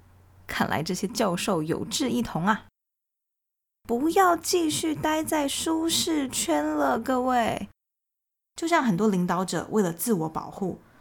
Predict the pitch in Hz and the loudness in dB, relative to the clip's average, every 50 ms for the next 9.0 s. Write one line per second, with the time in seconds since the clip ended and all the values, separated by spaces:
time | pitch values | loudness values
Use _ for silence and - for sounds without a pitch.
0 | - - - - 330 339 330 - - 403 370 269 214 - 170 - - 156 - - | -20 -20 -4 0 0 0 0 2 2 4 4 4 2 0 -4 -6 -8 -8 -2 0
1 | 202 208 226 202 175 - 151 - - - 196 190 180 - 175 165 - - 185 165 | 0 2 0 0 -2 -6 -10 -12 -8 -6 -4 -4 -2 -2 -4 -4 -4 -4 -4 -6
2 | - - - _ _ _ _ _ _ _ _ _ _ _ _ _ _ _ _ - | -6 -10 -16 _ _ _ _ _ _ _ _ _ _ _ _ _ _ _ _ 0
3 | 339 302 247 214 208 214 214 - 269 254 - - 349 320 233 190 180 165 165 170 | 2 2 4 4 4 2 2 0 -2 -4 0 2 4 6 6 4 4 2 0 -2
4 | 165 - 240 208 180 - 220 185 170 156 - - 202 175 - 165 180 - - - | 0 0 0 0 0 0 0 -2 -2 -2 -2 -2 -4 -4 -4 -8 -12 -14 -14 -14
5 | - - - - 220 220 226 208 - - - - 208 202 170 165 156 156 151 156 | -14 -12 -4 2 4 4 4 4 2 0 -2 -2 0 0 0 -2 -4 -4 -6 -8
6 | 170 - - _ _ _ _ _ _ _ _ - - _ _ - - 254 277 - | -10 -12 -14 _ _ _ _ _ _ _ _ -20 -20 _ _ -6 -4 -2 -2 0
7 | - 190 214 202 202 208 - 208 208 214 - - - 330 349 349 330 - - - | 0 0 0 -2 -2 -2 0 -2 -2 -2 -4 -6 -6 -6 -4 -4 -4 -6 -6 -8
8 | - - 330 254 - 208 - - 320 277 196 175 - - - 170 151 156 170 | -8 -6 -6 -4 -4 -6 -4 -4 -2 -2 -2 -2 -4 -4 -4 -4 -4 -6 -8